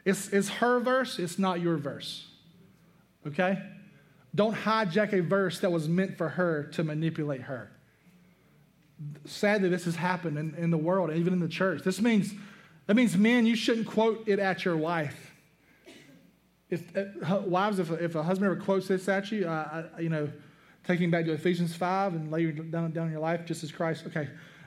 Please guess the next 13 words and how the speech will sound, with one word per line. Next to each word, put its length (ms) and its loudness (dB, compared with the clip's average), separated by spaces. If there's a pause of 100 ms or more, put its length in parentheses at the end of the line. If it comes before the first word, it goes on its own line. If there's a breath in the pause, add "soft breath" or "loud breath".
(1040 loud breath)
Give, 160 4
just 160 -2
give 120 4
him 60 4
my 100 2
phone 200 -4
number. 180 -12 (380)
So, 220 2 (1080)
so 160 2
what 340 2
does 220 4
it 120 2
mean? 300 -4